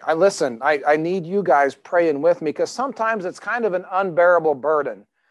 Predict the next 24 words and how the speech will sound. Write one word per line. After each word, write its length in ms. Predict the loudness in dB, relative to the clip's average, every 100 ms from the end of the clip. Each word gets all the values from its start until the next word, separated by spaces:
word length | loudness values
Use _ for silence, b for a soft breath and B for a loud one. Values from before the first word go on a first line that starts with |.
| _ _
If 200 | -14 -10
you 180 | -8 -8
have 340 | -10 -8 -4
a 80 | -4
spouse, 540 | -4 -2 2 2 0 -6
if 100 | -10
you 120 | -6
have 180 | -4 -4
a 80 |
child, 400 | -2 2 4 2
if 100 | -2
you 80 | -8
have 100 | -8
a 60 | -10
parent 400 | -14 -10 -10 -10
who's 200 | -12 -10
lost, 500 | -6 -4 -4 -8 -20 _ _ _ _ _ _ _ _ _ _ _
how 120 | -12
do 80 | -12
you 260 | -12 -14 -18 -20
bear 140 | -20 -18
that? 440 | -16 -16 -16 _ _ -4
Well, 120 | 0
listen, 360 | 0 -2 -10